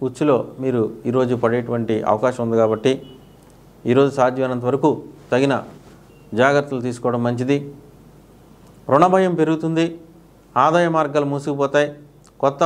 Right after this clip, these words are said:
అప్పులు చేయాల్సిన పరిస్థితి ఎదురవుతుంది, అవి కూడా సరైన సమయానికి రావు, ఎక్కువ వడ్డీలకు తీసుకురావడం తద్వారా సమస్యల్ని కొని తెచ్చుకున్నట్టు అవుతుంది, తక్కువ వారి వలన మాటలు పడటం,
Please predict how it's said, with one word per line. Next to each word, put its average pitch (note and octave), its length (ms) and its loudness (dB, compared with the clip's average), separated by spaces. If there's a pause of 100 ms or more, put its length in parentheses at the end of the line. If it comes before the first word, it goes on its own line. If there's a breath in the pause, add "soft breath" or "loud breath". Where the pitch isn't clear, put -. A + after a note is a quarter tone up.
అప్పులు D#3 280 -4
చేయాల్సిన C#3 420 -2
పరిస్థితి C3 300 -2
ఎదురవుతుంది, C3+ 460 2 (500)
అవి C#3+ 180 4
కూడా E3+ 200 4
సరైన D3 220 0 (100)
సమయానికి C3+ 440 -4
రావు, C3 220 2 (680)
ఎక్కువ G#3+ 260 4
వడ్డీలకు E3+ 380 2
తీసుకురావడం D#3 440 2 (300)
తద్వారా C#3+ 420 0
సమస్యల్ని D3 440 -6
కొని C3+ 160 -4
తెచ్చుకున్నట్టు C#3 420 -6
అవుతుంది, C3 340 -4 (800)
తక్కువ E3+ 300 4
వారి G3 160 4
వలన F3 160 2 (100)
మాటలు D#3 260 -2
పడటం, D#3 240 -2